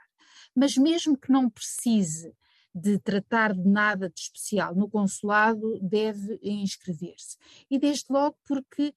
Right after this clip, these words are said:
permite a identificação do utente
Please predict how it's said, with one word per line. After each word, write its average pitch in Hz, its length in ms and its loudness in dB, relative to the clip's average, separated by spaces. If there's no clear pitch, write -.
permite 254 500 2
a 254 40 4
identificação 226 1200 -4
do 196 380 -2
utente 208 680 -2